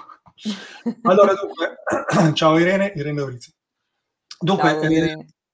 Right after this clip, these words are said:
Speaker 2: la, la via della contemplazione. Il, la, diciamo che questa tematica mi è stata suggerita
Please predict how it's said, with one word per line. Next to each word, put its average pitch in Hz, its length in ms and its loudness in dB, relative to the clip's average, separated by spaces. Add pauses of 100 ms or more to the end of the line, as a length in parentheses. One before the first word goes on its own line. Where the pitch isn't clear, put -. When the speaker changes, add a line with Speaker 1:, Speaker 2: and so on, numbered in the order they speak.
(140)
Speaker 2:
la, 160 600 2 (680)
la 170 120 -8
via 170 100 -4
della 196 140 -2
contemplazione. 160 720 -6 (680)
Il, 190 300 -8 (280)
la, 190 320 -6 (560)
diciamo 226 360 -4
che 165 500 -2
questa 202 400 -4
tematica 208 580 -2
mi 170 120 -2
è - 20 -6
stata 165 240 -8
suggerita 180 880 -4